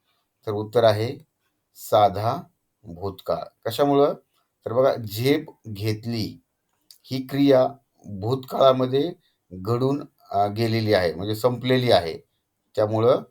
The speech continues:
हा काय होतोय? साधा भूतकाळ होतोय.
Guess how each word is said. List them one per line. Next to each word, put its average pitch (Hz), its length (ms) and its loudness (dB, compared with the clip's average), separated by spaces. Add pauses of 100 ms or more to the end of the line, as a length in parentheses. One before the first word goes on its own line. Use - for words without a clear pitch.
(340)
हा 101 80 -2
काय 101 240 2
होतोय? 113 360 -2 (400)
साधा 104 600 0 (480)
भूतकाळ 92 520 -4
होतोय. 73 300 -8